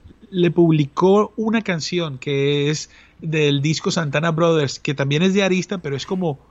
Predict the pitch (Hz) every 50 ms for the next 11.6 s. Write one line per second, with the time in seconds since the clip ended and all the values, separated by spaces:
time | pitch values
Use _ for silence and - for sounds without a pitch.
0 | _ _ - - 160 156 151 147 143 143 - - _ - 156 151 156 160 190 196
1 | 214 233 233 220 226 220 220 - - 180 151 139 - 156 175 190 180 - 143 139
2 | 135 143 151 143 - 170 160 147 135 131 123 113 110 127 156 175 190 190 180 180
3 | 180 180 170 - 247 262 - _ _ _ _ _ _ _ _ _ _ _ - 175
4 | 170 170 151 147 151 180 233 262 269 269 233 208 214 226 226 202 - 196 175 151
5 | 156 175 190 196 185 175 170 165 165 190 180 165 156 147 151 160 156 - 190 185
6 | - 135 - - 151 147 151 151 160 165 165 165 160 160 156 151 180 185 - -
7 | - - 143 131 123 - - - - - - 170 135 - - 156 139 127 120 117
8 | 117 131 139 135 131 123 120 - _ _ _ _ _ _ _ _ _ - 160 156
9 | - - 175 160 180 226 226 - 233 175 170 165 147 151 143 131 123 127 - _
10 | - - - - 151 160 147 - - - 113 117 - - 180 175 - 185 180 196
11 | 220 226 190 175 - - 180 170 170 185 196 180